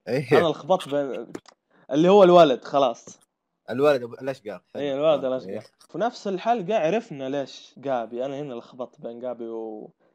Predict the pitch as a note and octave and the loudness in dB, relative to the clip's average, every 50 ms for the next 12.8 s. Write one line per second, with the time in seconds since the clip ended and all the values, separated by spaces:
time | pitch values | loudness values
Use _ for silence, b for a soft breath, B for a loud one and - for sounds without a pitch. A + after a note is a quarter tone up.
0 | _ _ _ _ _ _ _ _ - C3 F3 G#3+ G#3+ - - _ _ _ _ _ | _ _ _ _ _ _ _ _ -2 0 0 -2 -2 -6 -18 _ _ _ _ _
1 | _ _ _ - C#3+ D#3+ F#3 F#3 D#3 - - - B2+ D3+ D#3 D#3 D3 C3 B2 C3 | _ _ _ -8 -4 -2 -2 -2 -4 -6 -16 -6 0 2 2 2 2 0 -4 -8
2 | B2+ B2+ B2 A#2+ A#2+ A#2+ B2 C3 D3 D3+ C#3 C3 B2 A#2+ A#2+ A#2 A#2 A#2+ B2 B2 | -6 -6 -6 -6 -6 -8 -8 -6 -4 -4 -2 -2 -2 -4 -4 -6 -8 -10 -10 -6
3 | C3+ D3+ D3 C3 B2+ B2 A#2+ - C#3 D3 D3 - - B2+ - B2+ A#2+ A#2+ A#2+ A#2+ | -6 -4 -4 -6 -8 -10 -14 -12 -12 -12 -12 -12 -18 -16 -16 -16 -16 -16 -16 -16
4 | - B2 - A#2+ - - D3+ D3 C#3 C3 A#2 A#2 A#2+ B2 C#3 C#3+ C#3+ - A#2+ - | -18 -18 -18 -18 -16 -10 -10 -8 -8 -8 -10 -10 -10 -8 -10 -10 -8 -10 -16 -14
5 | - C#3 E3 F3 - - b b b b b b _ - A2 - - D3+ C3+ B2 | -6 -4 -4 -4 -4 -6 b b b b b b _ -18 -18 -10 -8 -8 -8 -6
6 | A#2+ A#2+ C3 D#3+ G3 A3 G#3+ F#3+ F#3 - G#3+ F#3 D#3 B2+ C#3+ C#3+ D3 D3 C3+ C3 | -8 -10 -8 -8 -6 -4 -4 -4 -2 -4 -6 -4 -4 -6 -6 -8 -10 -10 -12 -14
7 | B2+ - - F3 E3 D3 A#2+ A2+ A#2+ D3+ E3 D3+ D3 D3 _ D3+ D3 - - - | -14 -12 -12 -10 -8 -8 -10 -10 -12 -12 -12 -14 -16 -16 _ -16 -16 -16 -14 -16
8 | D3+ D3 _ - C3+ B2 B2 B2 A#2+ A2+ _ _ _ _ _ _ _ _ _ _ | -16 -16 _ -16 -16 -14 -14 -16 -18 -20 _ _ _ _ _ _ _ _ _ _
9 | - F#2 G#2 F2+ - - - C3 C3+ C3+ B2+ - - C3 A#2+ A#2+ B2 A#2 A#2 A2+ | -12 -10 -10 -10 -10 -2 0 0 0 0 -2 -2 -8 -10 -8 -8 -12 -12 -10 -12
10 | A#2 A#2+ B2+ B2+ B2 A#2+ A#2 A#2 A2+ A2+ A2+ A2+ A#2 A#2+ A#2+ A#2+ B2 B2 A#2+ A#2+ | -12 -14 -12 -12 -10 -10 -10 -10 -10 -12 -12 -12 -10 -10 -12 -12 -12 -16 -16 -14
11 | A#2+ B2 A#2+ A#2 A#2 A#2 A#2 A#2+ A#2+ A#2 A#2 A2+ A2 _ _ _ _ _ _ _ | -12 -10 -10 -12 -12 -14 -16 -16 -14 -14 -14 -14 -18 _ _ _ _ _ _ _
12 | _ - B2 - - C#3+ C#3 C3 B2 A#2+ A#2 A2+ A2 A2+ - | _ -20 -18 -14 -10 -8 -8 -6 -6 -6 -6 -6 -6 -8 -10